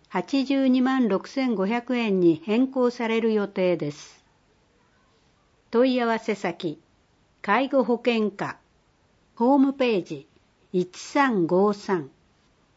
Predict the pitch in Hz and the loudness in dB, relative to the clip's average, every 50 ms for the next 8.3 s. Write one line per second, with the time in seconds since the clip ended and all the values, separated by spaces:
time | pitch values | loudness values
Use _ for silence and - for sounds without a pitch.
0 | _ _ _ _ 202 202 214 214 202 196 190 175 156 - _ _ _ _ _ _ | _ _ _ _ -4 -2 -2 0 0 -2 -2 -4 -6 -10 _ _ _ _ _ _
1 | _ - 202 247 285 294 302 302 302 302 277 226 175 170 - 196 180 185 196 190 | _ 0 4 4 4 4 2 0 0 2 2 2 0 0 0 0 0 2 2 2
2 | - 185 170 - - - - _ _ - 190 220 247 247 233 - - 254 226 196 | 0 -4 -6 -8 -12 -20 -20 _ _ -2 0 2 2 0 -2 -4 -6 -4 -4 -4
3 | 156 - - - 196 196 226 254 269 269 277 262 269 - - 180 170 170 160 170 | -6 -8 -6 -2 0 2 2 2 2 0 0 -2 -2 0 2 2 2 2 2 0
4 | 202 214 202 175 196 165 - - - - - _ _ _ _ _ _ _ _ _ | 0 0 -2 -2 -4 -8 -8 -12 -20 -20 -20 _ _ _ _ _ _ _ _ _
5 | _ _ _ _ _ _ - 233 233 226 - - - - 123 - _ _ _ _ | _ _ _ _ _ _ -4 -4 -4 -6 -10 -20 -20 -20 -20 -20 _ _ _ _
6 | _ _ - 214 247 285 294 294 294 302 294 277 240 185 170 - 190 175 185 196 | _ _ 0 4 4 4 4 4 2 2 2 2 2 0 0 0 0 2 2 2
7 | 190 - 175 170 - - - - _ _ _ - 190 220 247 247 247 226 226 226 | 0 -2 -6 -10 -12 -16 -20 -20 _ _ _ -2 0 2 2 2 2 2 2 4
8 | 220 196 156 135 131 | 4 4 2 -2 -6